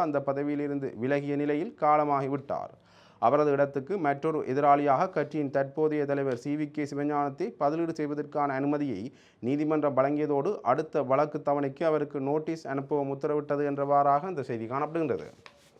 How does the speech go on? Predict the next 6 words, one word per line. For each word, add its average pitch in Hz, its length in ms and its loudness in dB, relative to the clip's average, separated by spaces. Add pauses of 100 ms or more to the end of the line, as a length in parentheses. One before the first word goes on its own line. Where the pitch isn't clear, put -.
(640)
முதற் 127 240 2
பக்கத்தில் 147 320 0
அமைந்துள்ள 143 380 -2
மற்றொரு 143 420 -4
முக்கிய 139 260 -6
செய்தியாக, 143 600 2